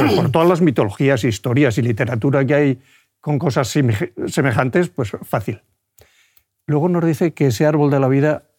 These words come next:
en el momento del diluvio, fue trasladado al cielo. Muy interesante.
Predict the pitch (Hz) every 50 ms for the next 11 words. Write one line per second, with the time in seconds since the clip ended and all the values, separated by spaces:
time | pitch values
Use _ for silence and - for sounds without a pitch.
0 | _ _ _ _ _ _ _ _ - 147 139 131 127 131 143 165 156 165 156 147
1 | 139 131 135 135 135 147 143 151 151 - - - 147 143 - - 123 117 110 110
2 | 117 113 117 127 127 120 117 107 101 - 127 - - - - _ _ _ _ _
3 | _ _ _ _ _ _ _ _ _ _ _ _ _ _ _ _ _ _ 165 170
4 | 170 - 131 113 107 98 - - - _ -